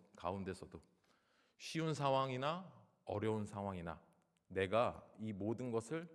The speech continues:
감당할 수 있는 능력이 있는 상황이나 감당할 수 없는 상황이나,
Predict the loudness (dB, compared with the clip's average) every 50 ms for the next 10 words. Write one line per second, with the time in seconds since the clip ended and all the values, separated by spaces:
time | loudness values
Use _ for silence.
0 | -20 -20 -16 -10 -6 -4 -2 2 2 2 2 2 0 -2 -4 -6 -6 -4 -2 -2
1 | 0 0 0 0 0 0 0 0 2 2 2 2 0 -2 -4 -4 -2 -2 -2 0
2 | 0 0 -2 -2 -6 -10 -14 -20 -20 _ _ _ _ _ _ -14 -8 -4 -2 0
3 | 0 0 0 0 0 0 0 0 -4 -12 -20 -20 -20 _ _ _ -10 -6 -4 -4
4 | -2 0 0 2 2 2 0 0 -4 -6 -6 -4 -4 -4 -6 -10 -20 -20 -18 _
5 | -2 -2 0 2 2 2 2 0 -2 -4 -8 -8 -4 -2 0 0 2 0 0 -2
6 | -2 -6